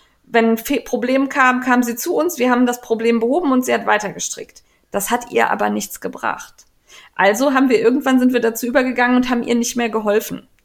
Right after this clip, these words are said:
Oder nur noch dann, wenn's wirklich gar nicht mehr ging, sodass sie sich selber mit dem Problem auseinandersetzen musste.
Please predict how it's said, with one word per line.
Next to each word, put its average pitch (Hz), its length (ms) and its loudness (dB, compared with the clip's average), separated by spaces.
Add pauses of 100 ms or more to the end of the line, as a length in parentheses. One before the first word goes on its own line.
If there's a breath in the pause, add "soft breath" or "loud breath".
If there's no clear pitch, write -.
(100)
Oder 214 240 8
nur 233 160 4
noch 254 160 6
dann, 240 240 4
wenn's 214 240 -2
wirklich 220 300 -8
gar 202 180 2
nicht 190 200 -6
mehr - 120 -8
ging, 147 320 -12
sodass 202 380 -4
sie 247 160 0
sich 214 200 -6
selber 240 300 4
mit 190 180 -4
dem 175 120 -4
Problem 175 420 -6
auseinandersetzen - 880 -10
musste. - 400 -12